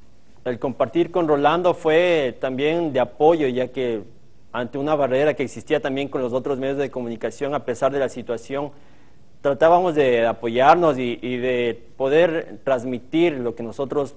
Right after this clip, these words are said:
estábamos pasando en ese momento. Y la imagen que yo sentía era acordarme de mis hijos, ¿no? Y recordar cómo llenarme de valor,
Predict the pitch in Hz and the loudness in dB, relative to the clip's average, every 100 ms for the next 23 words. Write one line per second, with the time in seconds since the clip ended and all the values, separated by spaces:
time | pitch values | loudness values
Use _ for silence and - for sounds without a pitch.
0 | - - 131 135 127 117 127 131 127 120 | -18 -8 0 0 0 -4 -4 -6 -6 -8
1 | 120 110 127 135 104 101 - - - - | -8 -6 -6 -6 -10 -14 -16 -20 -20 -20
2 | - - - - - - 120 127 139 143 | -20 -20 -20 -20 -20 -14 -8 -4 -2 0
3 | 180 185 190 - 151 135 151 185 185 151 | 0 0 -6 -2 -2 2 2 4 2 -2
4 | 113 139 127 131 175 214 180 135 156 175 | -6 -6 -8 -6 -2 2 4 4 4 4
5 | 139 135 117 139 180 147 123 117 107 175 | 2 0 2 2 2 -2 -2 -4 -4 -6
6 | - 110 104 123 147 113 107 113 113 131 | -6 -8 -6 -6 -4 -6 -6 -6 2 2
7 | 143 - 139 135 123 104 98 104 110 123 | 2 0 -6 -4 -4 -4 -8 -10 -6 -4
8 | 147 151 131 117 117 135 156 135 | -2 0 -2 -2 0 2 2 -2